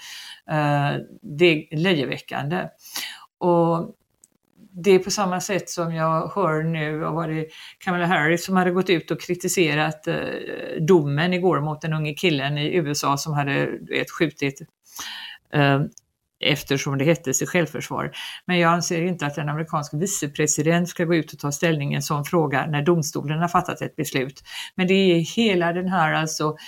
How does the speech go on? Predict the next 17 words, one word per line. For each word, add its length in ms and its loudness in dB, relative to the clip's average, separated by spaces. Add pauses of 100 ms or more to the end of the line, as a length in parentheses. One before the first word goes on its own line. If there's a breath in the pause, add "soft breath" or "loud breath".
(1700 loud breath)
woke-andan 1300 4 (160)
som 400 -4
sprider 600 0
sig 340 -2 (340)
på 360 -2
ett 180 -4
sätt 260 -4
som 220 -4
gör 220 -2
att 260 -4
det, 320 -2 (1300 loud breath)
mer 360 4
och 80 0
mer 220 4
så 160 -2
utmålas 840 -2
ju 360 0